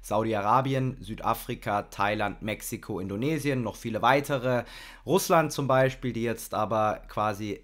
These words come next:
delistet wurden oder aus den Indizes verbannt wurden, also aus dem M S C I und dem futsi.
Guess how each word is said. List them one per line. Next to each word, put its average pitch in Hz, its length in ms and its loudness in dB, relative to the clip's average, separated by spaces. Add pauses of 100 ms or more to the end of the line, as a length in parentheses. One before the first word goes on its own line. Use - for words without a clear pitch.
(280)
delistet 127 560 0
wurden 135 240 0
oder 104 160 0
aus 98 180 0
den 101 260 -8 (260)
Indizes 135 840 -2
verbannt 131 460 2
wurden, 143 280 0
also 98 220 -4
aus 92 140 -6
dem 98 100 -10
M 110 160 -6
S 107 140 -6
C 110 100 -6
I 113 240 4
und 110 100 -4
dem 101 120 -6
futsi. 165 540 -2